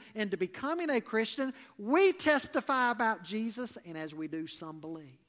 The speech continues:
But you and I are to be witnesses. And if we're walking in the Spirit, we're witness. If we're not a witness,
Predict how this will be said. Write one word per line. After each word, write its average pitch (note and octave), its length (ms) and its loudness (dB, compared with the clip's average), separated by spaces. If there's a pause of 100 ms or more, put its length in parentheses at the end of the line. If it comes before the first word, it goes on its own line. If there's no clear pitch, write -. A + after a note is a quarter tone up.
(1500)
But D3+ 180 -16
you F3+ 200 -6
and C#4 100 -6
I E3 140 -4
are F3+ 160 -6
to D#3 100 -14
be D3+ 180 -8
witnesses. - 1000 -16 (1800)
And F3+ 120 -4
if E3 140 -6
we're E3+ 160 -2
walking A#3 580 2
in E4 80 -2
the F4 80 -6
Spirit, G#3 520 -4
we're C4+ 240 -8
witness. D#4+ 540 -8
If D#3+ 140 -6
we're D#4 180 -2
not F#4 220 2
a C#4+ 40 0
witness, A#3+ 640 -4